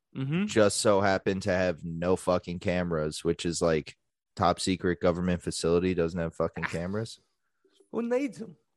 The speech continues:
Speaker 1: Yeah, it's not that secretive.
Speaker 2: Just,
Speaker 1: Who
Speaker 2: uh,
Speaker 1: needs it?
Speaker 2: but then I don't know what the theory is, 'cause I, obviously I don't
Speaker 1: Oh,
Speaker 2: wanna
Speaker 1: it would
Speaker 2: come
Speaker 1: be
Speaker 2: out,
Speaker 1: that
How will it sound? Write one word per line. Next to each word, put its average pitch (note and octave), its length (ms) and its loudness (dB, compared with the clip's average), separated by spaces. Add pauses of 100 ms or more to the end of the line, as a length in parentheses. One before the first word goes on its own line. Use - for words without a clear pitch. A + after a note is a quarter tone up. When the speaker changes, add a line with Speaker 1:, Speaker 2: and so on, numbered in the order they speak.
(920)
Speaker 1:
Yeah, A4+ 180 -6
it's - 200 -8
not D#4 220 -8
that A#3 180 -4
secretive. G#3 720 -4 (300)
Speaker 2:
Just, C#4 240 -2
Speaker 1:
Who D4+ 40 -2 (120)
Speaker 2:
uh, - 20 2
Speaker 1:
needs - 140 -6
it? - 260 -8 (1200)
Speaker 2:
but A#2 100 8
then C3 160 8
I C3 80 8
don't B2+ 180 6
know A#2+ 120 6
what A#2 100 4
the G2 120 0
theory A#2 440 0
is, - 400 -8 (460)
'cause A2 180 2
I, G#2+ 200 10
obviously G2+ 520 4
I F#2+ 40 6
don't E3+ 80 8
Speaker 1:
Oh, E3+ 80 8
Speaker 2:
wanna D#3 100 2
Speaker 1:
it - 80 2
would - 20 8
Speaker 2:
come G3+ 120 4
Speaker 1:
be G3+ 40 8
Speaker 2:
out, F#3 140 6
Speaker 1:
that D#3 140 -2